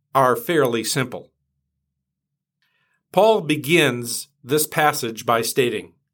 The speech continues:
"As for the one who is weaker in faith, welcome him, but don't quarrel over opinions." This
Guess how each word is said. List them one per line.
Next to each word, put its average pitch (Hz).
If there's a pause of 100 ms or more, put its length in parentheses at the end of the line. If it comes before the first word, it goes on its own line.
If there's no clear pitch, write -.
(760)
"As 196
for 202
the 185
one 143
who 135
is 120
weaker 131
in 110
faith, - (1040)
welcome 160
him, 87 (800)
but 156
don't 226
quarrel 143 (320)
over 175
opinions." 170 (2000)
This 160